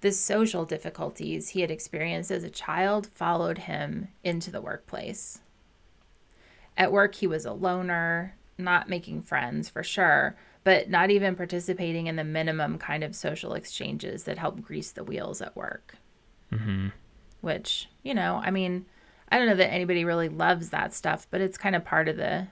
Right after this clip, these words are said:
Speaker 1: part of the deal.
Speaker 2: Yeah,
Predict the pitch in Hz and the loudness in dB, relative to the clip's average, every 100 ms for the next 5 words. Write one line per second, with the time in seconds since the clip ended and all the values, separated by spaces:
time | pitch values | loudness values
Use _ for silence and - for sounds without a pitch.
0 | - - 185 160 185 - 196 - 185 - | -8 -2 0 -2 -4 -2 -2 -4 -8 -14
1 | _ _ - - _ _ _ _ 98 90 | _ _ -20 -20 _ _ _ _ 0 0
2 | 87 | 0